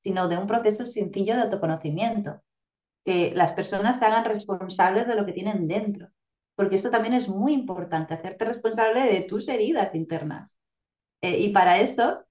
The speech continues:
necesitas saber dónde están, cuáles son, cuál es el tamaño, y toda esa información te lo va a dar un proceso de autoconocimiento.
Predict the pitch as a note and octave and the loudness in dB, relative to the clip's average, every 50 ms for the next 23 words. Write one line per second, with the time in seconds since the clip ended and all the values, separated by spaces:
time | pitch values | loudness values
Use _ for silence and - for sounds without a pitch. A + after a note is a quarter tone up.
0 | _ _ _ A3 A3+ G#3 C#4 D4+ - C4+ A#3+ - A3+ - - - - G#3 G3+ G#3 | _ _ _ -2 0 2 0 4 4 4 6 6 6 6 6 6 6 8 8 8
1 | C4 - - - - - - _ _ _ - G#3 G#3+ G#3 G3+ G3 F#3+ - - G#3 | 6 6 0 -4 -10 -20 -20 _ _ _ 6 6 8 8 8 4 2 4 6 6
2 | G3+ G3+ G#3 G#3 G3+ - - _ D#3+ D#3 D#3 E3 E3 E3 - - A3+ A3 G#3 G3+ | 6 6 6 2 -2 -6 -10 _ -2 0 0 0 -2 -4 -4 0 2 4 4 4
3 | G3+ G3+ G3+ - - E3 D#3 D#3 D#3 - - D#3+ - F3 F3 F3+ G3+ G#3+ G#3+ G#3+ | 4 2 -2 -6 -8 -8 -8 -8 -8 -10 -12 -6 -2 -2 0 4 4 6 6 6
4 | G#3 G#3 G3+ G3 G3+ G3+ G3+ - _ _ _ _ _ _ _ _ _ _ _ _ | 4 4 2 0 -2 -6 -10 -14 _ _ _ _ _ _ _ _ _ _ _ _
5 | - G3+ G3+ A3 G#3+ G#3 G#3+ G#3+ G#3+ C4+ B3+ B3 B3 B3 B3 A#3+ A#3 A#3+ B3 A#3+ | -8 -2 4 6 6 8 6 6 2 0 0 0 0 -2 -2 -2 -2 -2 -2 -2
6 | A#3 A#3+ B3+ A#3 A#3 G#3+ G3 F#3 F#3+ G3+ G3+ G3 F#3 - E3+ E3 - E3+ E3+ - | -4 -6 -4 -4 -2 -2 0 2 2 2 2 2 0 -6 -10 -8 -8 -10 -8 -6
7 | E3 E3 D#3+ - D#3 - D#3+ D#3+ D#3+ D#3 - D#3+ D#3+ G3 A3 A3 G#3+ G3+ G3+ G3+ | -8 -8 -8 -8 -8 -6 -4 -4 -4 -4 -4 -6 -2 0 0 0 0 0 -2 -8
8 | - | -12